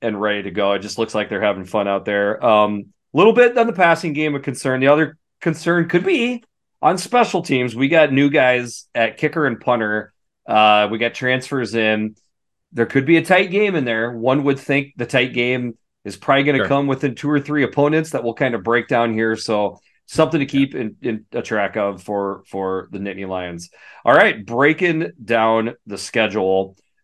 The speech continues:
Speaker 1: Um, we're gonna start out two and oh <laughs> against West Virginia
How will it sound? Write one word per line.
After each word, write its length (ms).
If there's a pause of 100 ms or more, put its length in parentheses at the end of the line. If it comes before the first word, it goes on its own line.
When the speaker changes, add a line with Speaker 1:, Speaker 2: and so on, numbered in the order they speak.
(140)
Speaker 1:
Um, 500 (180)
we're 140
gonna 120
start 240
out 160
two 160
and 80
oh 260 (160)
<laughs> 720
against 340
West 260
Virginia 540